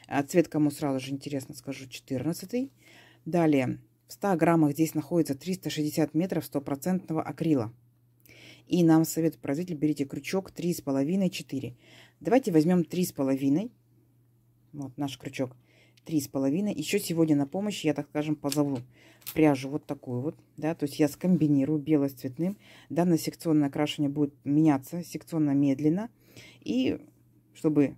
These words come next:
как бы не слишком было ярко, да, добавим немножечко, разбавим белым. Это тоже стопроцентный акрил,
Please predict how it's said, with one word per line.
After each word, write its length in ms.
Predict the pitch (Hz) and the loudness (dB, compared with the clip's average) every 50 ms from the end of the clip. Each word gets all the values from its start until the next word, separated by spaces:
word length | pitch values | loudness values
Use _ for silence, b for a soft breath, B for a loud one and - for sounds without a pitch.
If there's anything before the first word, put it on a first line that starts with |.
| - _ - | -12 _ -12
как 120 | 139 131 | -10 -6
бы 80 | 131 143 | -2 -2
не 60 | 156 | -2
слишком 340 | - - 165 156 - 147 139 | -2 -4 -6 -4 -2 0 2
было 140 | 147 147 147 | 2 4 4
ярко, 400 | 151 180 208 214 - - 135 135 | 4 2 0 -2 -4 -6 -6 -4
да, 160 | 139 156 160 | -4 -4 -4
добавим 400 | 147 139 135 156 160 160 151 147 | -4 -2 0 0 2 2 0 0
немножечко, 440 | 143 139 135 139 139 135 139 - 139 | 0 -2 -2 -4 -4 -6 -8 -8 -6
разбавим 420 | 135 135 135 147 143 147 143 135 | -6 -2 0 0 2 2 2 0
белым. 260 | 135 131 120 120 123 - | 0 -2 -2 -4 -4 -4
Это 220 | 147 170 - 156 | -4 -4 -4 -4
тоже 240 | - - 147 135 131 | -4 -4 -4 -4 -4
стопроцентный 720 | 127 156 151 139 - 131 127 - 143 131 123 123 131 127 | -4 -4 -4 -4 -4 -6 -4 -4 -4 -4 -4 -4 -6 -6
акрил, 340 | 123 127 156 190 233 254 | -6 -4 -4 -4 -4 -4